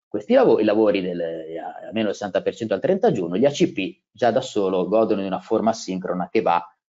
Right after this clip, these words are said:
al duemilaventitré. Questo è il docu-, l'unico documento che circola ufficiale, che è il documento programmatico di bilancio venti ventidue, quel famoso documento che è stato trasmesso in Europa,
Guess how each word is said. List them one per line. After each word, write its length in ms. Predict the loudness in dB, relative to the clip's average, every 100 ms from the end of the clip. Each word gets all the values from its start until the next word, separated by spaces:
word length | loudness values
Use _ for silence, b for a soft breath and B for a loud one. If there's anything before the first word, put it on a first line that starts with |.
| _
al 300 | 0 2 0
duemilaventitré. 1200 | 0 0 2 2 2 2 -2 -4 -4 -4 -4 -4 B B _ _ _
Questo 240 | 4 6
è 40 | 4
il 60 |
docu-, 340 | 4 4 4 4
l'unico 540 | 4 6 6 6 4
documento 640 | 4 2 4 6 4 4 2
che 400 | 4 4 4 -2
circola 720 | -6 0 2 0 4 6 6
ufficiale, 720 | 2 -2 -2 -2 -4 -4 -4
che 120 | -2 0
è 60 |
il 80 | 0
documento 480 | -2 -2 -2 -2 -2
programmatico 640 | -4 -2 0 -2 -4 -6
di 120 | -4
bilancio 420 | 0 2 2 0 -4
venti 260 | -4 -4
ventidue, 680 | -6 -4 -4 0 4 4 4
quel 220 | 0 -4 -2
famoso 380 | -2 0 0 -2
documento 480 | -6 -2 0 0
che 60 | -6
è 20 |
stato 160 | -4 -4
trasmesso 400 | -4 -4 -4 -2
in 60 | 2
Europa, 420 | 2 0 -4